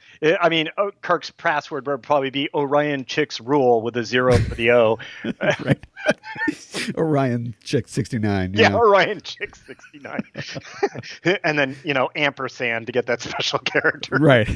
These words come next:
Speaker 2: <laughs> Well, as we come to the end of this show, did you have any, uh, parting shots? Any aft torpedoes, uh, that you
Speaker 1: Aft.
Speaker 2: wanted to get out?
Speaker 1: <laughs> Yes, nice.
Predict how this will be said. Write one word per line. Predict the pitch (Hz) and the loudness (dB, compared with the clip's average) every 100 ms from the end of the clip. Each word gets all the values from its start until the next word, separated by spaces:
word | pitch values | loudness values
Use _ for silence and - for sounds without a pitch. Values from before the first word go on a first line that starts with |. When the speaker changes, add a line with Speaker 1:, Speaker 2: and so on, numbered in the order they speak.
| - - | -6 -2
Speaker 2:
<laughs> | - - 143 - 135 - 120 - - 120 _ _ _ _ - - - - | -4 -2 -8 -6 -10 -10 -14 -14 -16 -16 _ _ _ _ -20 -20 -20 -10
Well, | - 175 - | 2 4 4
as | 175 143 | 2 0
we | 175 156 | -2 0
come | 202 190 | 0 0
to | 175 | -2
the | 151 | 0
end | 147 151 | 0 2
of | 139 127 104 | 2 0 0
this | 143 170 | 0 0
show, | - 120 104 | 0 0 0
did | 101 107 | -2 0
you | 127 | 2
have | 135 | 2
any, | 127 120 | 0 0
uh, | 107 98 | -2 -4
parting | - 131 123 | -2 -2 -2
shots? | 107 123 135 | -4 -2 -2
Any | 156 156 | -2 -2
aft | - 135 139 | -2 -2 -4
torpedoes, | - 123 135 127 127 127 123 - | -6 -6 0 0 0 -2 -4 -8
uh, | 110 | -6
that | 110 | -2
you | |
Speaker 1:
Aft. | 113 107 | -2 -2
Speaker 2:
wanted | 107 101 | -2 -4
to | 104 | -6
get | 95 110 | -4 -4
out? | 110 120 _ | -4 -6 _
Speaker 1:
<laughs> | 254 - | -16 -8
Yes, | 320 - - 175 - _ _ | -8 -6 -6 -6 -8 _ _
nice. | 190 165 - 247 - - | -12 -4 -4 -4 -12 -20